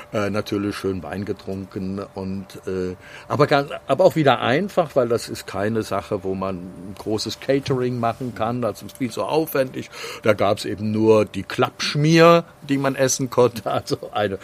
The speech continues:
eine Butterstulle, so wird man sagen, woanders dann die Trierer sagen so schön die Klappschmier, ja. Und, äh, was einfach eine, eine, so eine, so eine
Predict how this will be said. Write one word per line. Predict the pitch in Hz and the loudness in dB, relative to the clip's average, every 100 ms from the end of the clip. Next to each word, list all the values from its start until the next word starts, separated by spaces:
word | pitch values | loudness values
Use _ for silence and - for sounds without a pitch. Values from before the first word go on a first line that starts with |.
| - - - | -12 -14 -2
eine | 104 113 | 0 4
Butterstulle, | 110 156 156 143 - 143 139 143 | 8 8 10 6 8 8 10 10
so | 131 127 | 8 4
wird | 123 | 2
man | 131 123 | -2 0
sagen, | 110 117 120 120 | 2 2 2 0
woanders | 117 117 117 117 - | 0 0 0 0 -2
dann | 104 98 | -6 -6
die | 98 95 | -8 -8
Trierer | - 107 98 | -2 2 2
sagen | 95 95 | 2 -2
so | 98 | -4
schön | 90 95 | -6 -6
die | 82 | -8
Klappschmier, | - 113 123 - 123 120 120 120 - - - - | -8 -6 -6 -10 -6 0 0 0 -6 -18 -12 2
ja. | 107 139 - - - - - | 4 4 0 -16 -16 -12 -2
Und, | 123 127 135 | 0 0 -2
äh, | - 135 131 135 135 131 131 - - - - - 123 | 4 6 6 6 4 2 0 -6 -16 -18 -20 -16 -12
was | 127 - | -10 -8
einfach | 123 139 | -4 -4
eine, | 127 120 113 110 113 | -2 -2 -4 -6 -8
eine, | 110 113 110 107 | -6 -6 -10 -12
so | 104 110 | -12 -8
eine, | 104 104 98 95 - - - - - - | -6 -6 -8 -14 -20 -20 -20 -20 -20 -18
so | - | -10
eine | 101 | -8